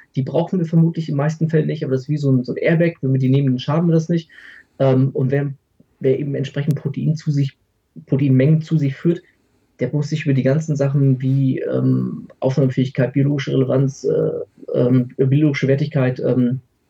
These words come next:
Geeignetheit und so weiter, vergiss es. Ist, du hast alles schon, du machst alles richtig. Freu dich lieber darüber, dass du alles richtig machst und denk dann lieber vielleicht über andere Sachen nach, nach, die du optimieren kannst. Warum du vielleicht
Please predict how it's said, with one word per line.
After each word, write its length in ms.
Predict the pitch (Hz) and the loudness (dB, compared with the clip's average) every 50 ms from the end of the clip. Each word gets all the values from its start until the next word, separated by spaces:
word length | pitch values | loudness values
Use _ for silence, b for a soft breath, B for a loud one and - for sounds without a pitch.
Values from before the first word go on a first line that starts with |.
| _ _ _ _ _ _ _ _ - - _ _ _ _ _ - - 160 - _ _ _ | _ _ _ _ _ _ _ _ -20 -20 _ _ _ _ _ -20 -18 -18 -20 _ _ _
Geeignetheit 800 | - 143 143 156 160 156 151 151 143 135 135 139 139 135 139 - | -2 0 0 2 2 0 -2 -2 0 2 2 2 2 0 -2 -8
und 220 | - - - 160 | -8 -8 -8 -4
so 40 | - | -2
weiter, 280 | 143 139 135 131 - - - _ _ _ _ _ _ _ _ _ _ _ _ _ _ _ | -2 0 0 0 -2 -4 -8 _ _ _ _ _ _ _ _ _ _ _ _ _ _ _
vergiss 280 | _ - 165 160 160 156 | _ 0 2 2 2 0
es. 220 | - - - _ _ _ _ _ _ _ | -2 -8 -12 _ _ _ _ _ _ _
Ist, 320 | 160 156 - - - _ _ | -8 -8 -8 -10 -18 _ _
du 120 | - 160 165 | 0 0 2
hast 160 | 165 160 - | 2 0 -2
alles 200 | 170 185 185 160 | -2 0 0 0
schon, 400 | - 180 165 165 160 160 160 B B B _ | 0 2 4 4 4 4 2 B B B _
du 80 | - | 0
machst 160 | 165 175 170 165 | 0 0 0 0
alles 220 | 180 185 160 - | -2 -2 0 0
richtig. 320 | 175 160 - - - - b b b b _ _ _ | -2 -2 -2 -6 -14 -16 b b b b _ _ _
Freu 140 | - 208 262 | 0 2 2
dich 120 | 240 190 | 2 0
lieber 160 | 202 202 185 196 | 0 2 2 2
darüber, 240 | 185 170 175 175 | 2 2 0 0
dass 120 | 175 165 - | -2 -4 -4
du 60 | - | -4
alles 200 | - 156 151 - | -4 -4 -2 -2
richtig 280 | 196 202 214 190 - - | -2 -4 -4 -6 -6 -4
machst 280 | 180 185 180 - - | -4 -4 -4 -6 -4
und 140 | - 160 156 | -4 0 2
denk 160 | 160 160 156 | 2 0 0
dann 100 | 160 156 | 0 -2
lieber 180 | 151 151 156 143 | -2 -2 -2 -2
vielleicht 220 | - 156 143 139 | 0 -2 -2 -2
über 160 | 147 143 - | -2 -4 0
andere 180 | - 170 160 143 | 2 4 4 4
Sachen 220 | 131 131 131 127 | 4 2 0 -2
nach, 200 | 117 120 123 - b b b b b b b b _ | -6 -8 -10 -12 b b b b b b b b _
nach, 160 | - 127 123 | -6 -6 -4
die 100 | 131 139 | -4 -2
du 140 | 131 131 131 | 0 0 0
optimieren 380 | - - - 131 127 120 120 120 | 0 -2 0 2 2 2 2 0
kannst. 300 | 131 127 - - - - | -2 -6 -6 -6 -4 -2
Warum 220 | 131 123 143 160 | -2 2 4 4
du 80 | 156 143 | 2 2
vielleicht 380 | 139 - 143 139 139 139 - | 2 2 2 2 2 0 -4